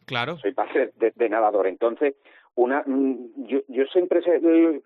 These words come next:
Speaker 2: ca-, cada vez que hablo en, en, con, con gente de, de federación, de tal, para mí la mayor satisfacción no es, fíjate lo que te digo, ¿eh? No es decir, hombre, que, que, que tú quedes campeón de Andalucía, pues,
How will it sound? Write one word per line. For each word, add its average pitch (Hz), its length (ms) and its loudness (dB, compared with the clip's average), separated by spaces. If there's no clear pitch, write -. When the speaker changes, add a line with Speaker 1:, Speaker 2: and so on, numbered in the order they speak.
Speaker 2:
ca-, 95 220 -8
cada 98 200 0
vez 135 140 0
que 120 100 0
hablo 131 280 0
en, 120 160 -8
en, 95 420 -16
con, 92 300 -8
con - 240 -10
gente 131 500 0
de, 123 240 2
de - 80 -8
federación, 104 580 -4
de 104 80 -6
tal, 117 180 0
para 110 220 0
mí 135 160 0
la 156 140 4
mayor 120 300 2
satisfacción 170 680 0
no 294 200 0
es, 320 120 0
fíjate 120 300 2
lo 190 120 4
que 127 80 2
te 107 120 2
digo, 123 260 2
¿eh? 131 140 -4
No 120 200 -2
es 127 80 -2
decir, - 420 0
hombre, - 260 -10
que, 90 160 -6
que, 92 280 -6
que 95 180 -4
tú 110 160 -8
quedes 120 260 2
campeón 120 400 0
de 120 60 0
Andalucía, 120 640 0
pues, 82 340 0